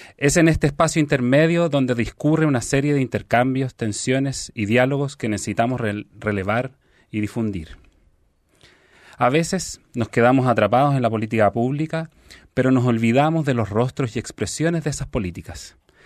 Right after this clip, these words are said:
Este programa busca darle un rostro. Nos interesa analizar y debatir sobre conflictos y desafíos de los territorios, considerando los retos de la democracia y la participación ciudadana a nivel local,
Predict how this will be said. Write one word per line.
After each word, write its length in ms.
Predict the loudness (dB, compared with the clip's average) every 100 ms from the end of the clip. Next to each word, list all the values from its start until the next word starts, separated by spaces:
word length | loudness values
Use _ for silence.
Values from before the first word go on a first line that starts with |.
| -20 -20 -2
Este 260 | 2 2
programa 600 | 2 4 6 6 4 0 -4
busca 420 | -4 -4 0 0
darle 360 | 2 0 -2
un 160 | -4 -6
rostro. 420 | -8 -12 _ -20 -20 -20 _ -20 _ _ _ -20 -20 -20 -8
Nos 160 | -2
interesa 380 | 0 2 2 2
analizar 560 | 2 0 0 2 4 4
y 80 |
debatir 420 | 2 2 2 -2 -2
sobre 240 | -2 -2
conflictos 680 | -2 -6 -2 -2 -2 -6 -4
y 60 |
desafíos 600 | -4 -4 -8 -4 -2 -2
de 100 | -2
los 120 | -6 -4
territorios, 720 | -6 -4 -4 -4 -6 -12 -10
considerando 760 | -8 -4 0 4 4 0 -4 -6 -20 -20 -4
los 140 | 0
retos 240 | 2 2 2
de 100 | 4
la 100 | 2
democracia 560 | 2 -2 2 0 0
y 20 | -4
la 80 |
participación 680 | -2 -4 -8 -8 -8 -4 -6
ciudadana 480 | -6 -2 0 0 -2
a 40 | -4
nivel 220 | -4 -4
local, 460 | -6 0 0 0